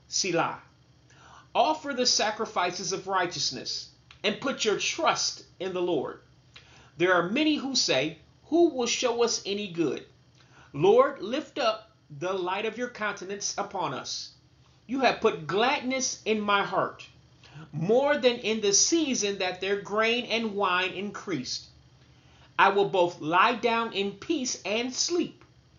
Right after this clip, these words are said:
for you alone, O Lord, make me dwell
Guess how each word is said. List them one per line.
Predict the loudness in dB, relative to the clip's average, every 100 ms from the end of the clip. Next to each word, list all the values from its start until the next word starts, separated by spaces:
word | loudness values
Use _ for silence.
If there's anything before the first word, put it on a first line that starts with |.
| -20 _
for | -2 0
you | 0 -2
alone, | 0 2 2 0 -2
O | 0 0
Lord, | 2 2 2 2
make | -2 -4 -4
me | -8
dwell | -6 -4 0 2 0 -2 -6